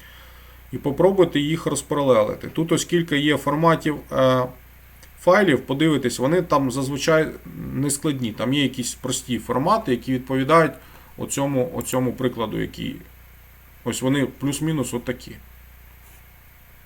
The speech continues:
Розберетеся, коротше. І,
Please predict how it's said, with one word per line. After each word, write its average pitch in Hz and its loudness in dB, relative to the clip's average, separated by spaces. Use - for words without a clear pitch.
Розберетеся, 123 0
коротше. - -16
І, 208 0